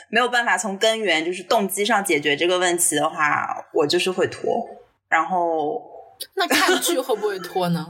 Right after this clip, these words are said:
Speaker 1: <laughs> 不会。
Speaker 2: 就比如说有一个剧你必须得看，
Speaker 1: 不会。
Speaker 2: 但是你就拖着不想看。
Speaker 1: 那不存在，就是一更新我必看，就是我甚至等不到养肥。<laughs> 这就是动机的差别，我没有办法等养肥，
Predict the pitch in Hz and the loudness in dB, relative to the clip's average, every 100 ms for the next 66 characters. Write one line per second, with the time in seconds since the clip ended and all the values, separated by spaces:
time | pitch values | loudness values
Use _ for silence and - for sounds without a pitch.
0 | - - - 247 240 269 233 403 269 226 | -14 -18 -4 -2 2 4 4 2 0 -2
1 | 277 254 220 196 254 339 302 202 403 - | 0 0 0 -2 -2 0 0 -2 -4 0
2 | 494 - - - 370 320 349 330 285 226 | 0 0 -6 -2 0 2 0 2 -2 -4
3 | 196 254 262 311 311 269 214 - 175 175 | -2 -2 -2 -2 0 0 -2 -4 -6 -4
4 | - - - - _ 349 349 339 294 - | -4 -4 -6 -20 _ 2 2 2 0 0
5 | - 180 226 202 175 247 254 214 170 - | 0 0 2 2 0 -4 2 2 2 -2
6 | 147 226 220 240 214 170 - 196 - 233 | 2 2 2 0 0 0 0 -4 -2 2
7 | 185 - - 262 277 202 - 294 285 226 | 4 2 -4 -2 2 2 2 0 -2 0
8 | 185 147 180 196 190 160 156 151 - - | 0 0 0 2 2 0 -2 -2 0 2
9 | - - 855 784 - - 359 740 - 294 | 2 2 2 2 0 0 0 0 0 0
10 | 339 330 330 277 226 262 247 247 247 233 | 0 2 0 0 -2 0 0 0 0 0
11 | 170 - - - - 214 233 285 269 214 | 0 0 -2 -6 -6 0 0 0 0 0
12 | 170 156 156 131 - - - | 0 2 2 0 -2 -2 -2